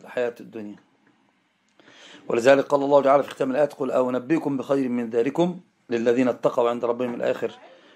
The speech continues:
الآيات. والزهد حقيقة يكون في، هو في الحلال، أم-، أما، أما الحرام فالزهد فيه لازم من أمر الإسلام طبعا، عام في أهل الإيمان، ليس مما يتجارى فيه خواص المؤمنين المقتصرين عليه فقط، وإنما يتجاروا فيما صاروا به الخواص،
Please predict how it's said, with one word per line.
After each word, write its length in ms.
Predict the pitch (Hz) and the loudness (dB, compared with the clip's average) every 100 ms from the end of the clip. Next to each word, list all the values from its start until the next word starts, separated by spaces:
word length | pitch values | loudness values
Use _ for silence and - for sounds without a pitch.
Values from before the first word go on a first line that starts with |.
| _ - | _ 0
الآيات. 480 | 123 - 120 107 - - - _ _ _ _ _ _ _ _ - - - - - - | 0 2 0 0 -4 -16 -20 _ _ _ _ _ _ _ _ -20 -16 -14 -14 -6 6
والزهد 380 | 135 131 175 160 | 6 10 8 8
حقيقة 440 | 143 151 139 139 | 4 2 6 6
يكون 280 | 127 156 143 | 8 8 8
في، 300 | 135 131 - | 10 8 10
هو 180 | 123 123 | 8 8
في 80 | |
الحلال، 380 | 127 - 135 151 | 4 6 8 8
أم-، 240 | 139 143 - | 4 2 4
أما، 420 | 123 127 123 123 | 6 8 6 6
أما 160 | 123 | 6
الحرام 340 | 117 - 135 151 | 4 8 8 8
فالزهد 360 | 123 127 135 | 4 4 4
فيه 200 | 110 131 | 4 4
لازم 320 | 123 131 139 131 - - - - | 6 6 4 0 -6 -20 -20 -4
من 100 | 131 | 4
أمر 160 | 139 143 | 6 4
الإسلام 460 | - - 131 107 - - | -2 -2 -2 -2 -10 0
طبعا، 280 | 123 101 98 _ _ - - _ - | 2 2 -4 _ _ -20 -20 _ 0
عام 400 | 131 156 156 139 | 4 4 4 -2
في 220 | 135 135 | -6 -6
أهل 100 | 139 | -6
الإيمان، 420 | 131 131 147 175 | -6 -4 -2 -2
ليس 240 | - 147 135 | -6 -10 -10
مما 320 | 139 135 127 | -10 -8 -8
يتجارى 460 | 117 123 139 139 | -8 -4 -2 -2
فيه 160 | 120 139 | -4 -6
خواص 340 | - 127 135 | -4 -4 -4
المؤمنين 380 | 127 120 127 139 | -8 -12 -6 -6
المقتصرين 540 | 135 117 113 - 131 135 | -6 -10 -14 -10 -6 -4
عليه 280 | 123 135 | -2 -2
فقط، 360 | 135 165 131 - - - - _ | 0 -2 -2 -8 -20 -20 -20 _
وإنما 300 | 113 131 151 | -2 4 6
يتجاروا 520 | 139 131 143 156 143 120 | 4 4 8 8 6 -4
فيما 380 | 147 139 135 - | -2 0 0 0
صاروا 380 | - 151 151 131 | 6 6 6 2
به 160 | 131 | -4
الخواص، 500 | 117 113 127 170 - | -6 2 4 4 2